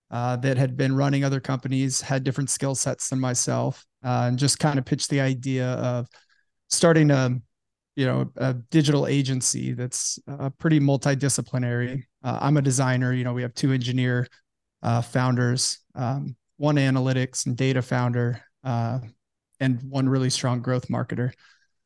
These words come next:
So kind of came together and said, "Let's form an agency,"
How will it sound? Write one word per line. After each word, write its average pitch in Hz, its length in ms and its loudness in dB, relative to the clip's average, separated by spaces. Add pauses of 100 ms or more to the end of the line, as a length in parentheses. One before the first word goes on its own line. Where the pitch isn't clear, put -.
So 143 320 2 (520)
kind 190 160 6
of 139 160 2 (180)
came 180 220 4
together 156 300 4
and 147 100 2
said, 143 180 0
"Let's 143 160 -2
form 147 280 0
an 135 80 0
agency," 135 640 -2